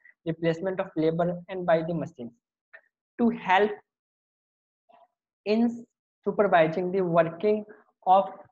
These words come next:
punched card accounting or data processing through computers।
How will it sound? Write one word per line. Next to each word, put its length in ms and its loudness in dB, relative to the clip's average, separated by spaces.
punched 380 -2
card 380 2
accounting 600 2
or 160 4
data 280 -2
processing 500 -6
through 220 -6
computers। 420 -8